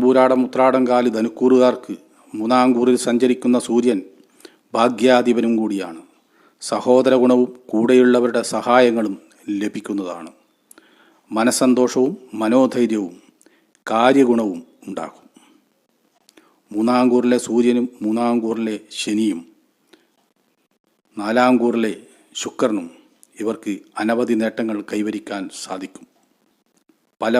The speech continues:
വഴിക്ക് നിന്നും പണം കിട്ടാൻ സാധ്യതയുണ്ട്. ഉന്നത വിദ്യാഭ്യാസത്തിനും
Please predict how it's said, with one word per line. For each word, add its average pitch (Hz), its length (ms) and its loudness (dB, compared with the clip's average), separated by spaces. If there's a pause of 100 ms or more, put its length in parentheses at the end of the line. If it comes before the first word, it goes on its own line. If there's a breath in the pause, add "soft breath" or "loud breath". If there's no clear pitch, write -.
വഴിക്ക് 120 360 4
നിന്നും 117 240 2 (120)
പണം 113 200 -2 (120)
കിട്ടാൻ 107 320 -6 (160)
സാധ്യതയുണ്ട്. 95 640 -10 (540 soft breath)
ഉന്നത 120 340 2 (100)
വിദ്യാഭ്യാസത്തിനും 120 840 0